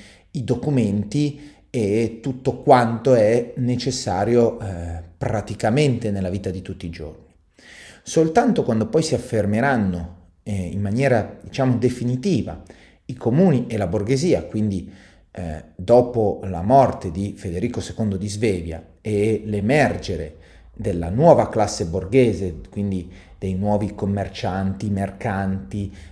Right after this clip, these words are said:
eh, banchieri, notai, avvocati, ma anche artigiani, eccetera,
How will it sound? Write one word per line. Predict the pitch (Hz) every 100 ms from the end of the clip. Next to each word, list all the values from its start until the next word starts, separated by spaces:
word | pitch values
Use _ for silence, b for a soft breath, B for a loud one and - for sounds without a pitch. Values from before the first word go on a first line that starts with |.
| B
eh, | 123 104
banchieri, | 92 107 104 101 - 95 98 101 101
notai, | 104 - 101 98 101 101
avvocati, | 101 92 104 98 113 101 98 95 107 104
ma | 104
anche | 104 107 104
artigiani, | 110 101 - 104 110 95 95 95 101
eccetera, | - - 80 85 110 165